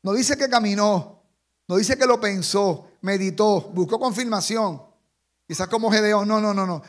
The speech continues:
Ahí no hubo confirmación. ¿Qué sucedió en ese momento? No se sabe. El caso es que Eliseo soltó lo que estaba haciendo,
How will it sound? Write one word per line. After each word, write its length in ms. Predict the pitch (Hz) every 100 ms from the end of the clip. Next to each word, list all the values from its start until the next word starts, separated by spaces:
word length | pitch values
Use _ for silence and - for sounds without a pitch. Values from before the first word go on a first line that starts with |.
| _ -
Ahí 140 | 202
no 80 | 254
hubo 100 | 277
confirmación. 880 | 277 220 240 196 - 220 180 127 - _ _ _ _ _ _ _ _
¿Qué 120 | 240
sucedió 480 | 277 262 262 240 262
en 60 | 254
ese 180 | 233
momento? 400 | 247 240 269 247
No 100 | 226
se 120 | 220 214
sabe. 420 | 202 202 185 147 - _ 185
El 100 | 170
caso 280 | 240 233
es 60 | 254
que 120 | 233
Eliseo 580 | 220 190 233 233 220 208 - _
soltó 400 | - 190 160 247
lo 100 | 254
que 60 | 226
estaba 260 | - 220
haciendo, 680 | 196 - 262 262 254 247